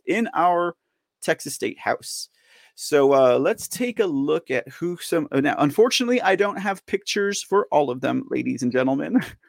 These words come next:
<laughs> Actually, I don't have pictures for any of 'em. Um, but, uh, <coughs> you know how long that would take me to, uh, finagle all those pictures? So I, um, I, uh, pulled this, uh, article off the Texas Scorecard,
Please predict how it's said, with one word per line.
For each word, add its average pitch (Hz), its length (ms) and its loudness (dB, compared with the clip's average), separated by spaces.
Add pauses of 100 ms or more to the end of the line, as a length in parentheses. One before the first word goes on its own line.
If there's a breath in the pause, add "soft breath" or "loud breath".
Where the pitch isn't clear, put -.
<laughs> - 420 -4
Actually, 165 260 2
I 123 60 4
don't 139 120 2
have 139 100 0
pictures 131 260 -4
for - 140 -6 (100)
any 160 140 -2
of 107 100 -4
'em. 90 160 -4 (640 loud breath)
Um, 123 280 0
but, 139 400 2
uh, 113 240 4 (200)
<coughs> - 200 2 (100)
you 117 140 -2
know 202 80 -4
how 170 120 0
long 165 280 0
that 156 80 -4
would 151 100 -4
take 147 220 -8
me 160 80 -4
to, 139 260 -2
uh, 101 100 -2
finagle 127 460 -4
all 135 160 0
those 123 160 -8
pictures? - 400 -8 (480 loud breath)
So - 160 -4
I, 160 220 6
um, 131 500 4 (160)
I, 139 200 4
uh, 123 260 2
pulled 214 240 -2
this, 226 240 -6
uh, 156 340 2
article 156 400 -2
off 131 220 -4
the 123 80 -8
Texas - 440 -10
Scorecard, 139 720 -4